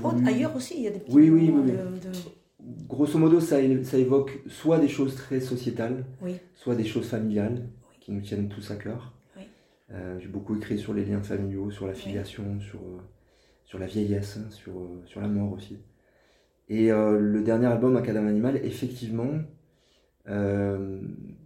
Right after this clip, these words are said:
Speaker 1: il m'a permis de faire le lien entre des choses qui me révoltent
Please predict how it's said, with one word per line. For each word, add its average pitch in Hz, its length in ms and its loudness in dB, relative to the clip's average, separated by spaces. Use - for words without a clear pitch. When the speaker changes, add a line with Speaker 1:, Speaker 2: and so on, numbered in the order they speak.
Speaker 1:
il 113 120 -4
m'a 117 100 2
permis 135 380 4
de 131 80 4
faire 123 240 0
le 123 80 6
lien 131 300 2
entre 127 680 2
des 107 100 -2
choses 131 240 -2
qui - 120 -6
me 107 100 0
révoltent 120 640 -2